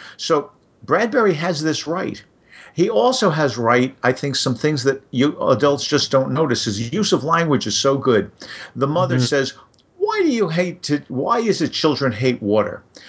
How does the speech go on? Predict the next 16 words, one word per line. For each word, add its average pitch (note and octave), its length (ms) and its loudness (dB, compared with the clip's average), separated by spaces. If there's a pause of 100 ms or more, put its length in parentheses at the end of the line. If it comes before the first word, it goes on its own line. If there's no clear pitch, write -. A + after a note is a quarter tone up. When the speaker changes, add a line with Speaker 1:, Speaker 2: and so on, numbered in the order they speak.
(140)
Speaker 1:
No E3 100 0
matter F3 480 0
what E3+ 380 0
age D3+ 400 2
you C#3 80 0
live C3 260 2
in, G#2 220 0
children D#3+ 420 0
hate F3 360 -2
water C3+ 380 2
behind B2+ 460 0
the A#2 160 0 (100)
ears." F2 420 -4 (800)
Speaker 2:
Mm-hmm. A#2 120 0
Speaker 1:
Ha C3 160 2
ha. A#2+ 380 0